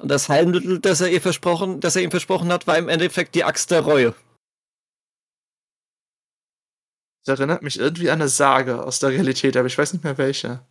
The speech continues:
Speaker 1: Ich, ja, das stimmt, die hat tatsächlich ihre Wurzeln irgendwo in einem, in einem deutschen Volksmärchen, aber ich weiß nicht mehr welches.
Speaker 2: Ja, haben wir ja nicht genug von oder so, ne? <laughs>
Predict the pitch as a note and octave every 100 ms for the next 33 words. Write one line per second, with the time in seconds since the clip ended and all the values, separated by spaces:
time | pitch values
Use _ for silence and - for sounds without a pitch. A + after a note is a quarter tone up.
0 | _ _ _ _ _ _ _ - C#3 -
1 | - G#2+ D#3+ D3 D3+ E3 D#3 C#3+ E3+ D3
2 | C#3 D3 C#3+ D3+ D3 C3+ D3+ D#3+ D#3+ C3+
3 | D3+ C#3+ D3 D3 C#3+ C#3+ C3+ C3+ C#3 C#3
4 | C3+ B2+ D3 D3+ D3+ C#3 D3 - C3 C3
5 | C#3 C3 B2 C3+ C#3 C#3+ - C3 B2+ B2+
6 | - A#2 - _ _ _ _ _ _ -
7 | - - B2+ C3 C3+ C3 B2+ - - _
8 | _ - D3 C#3 - B2+ B2+ B2 B2 B2
9 | B2 B2 D3 F3 - G3+ F3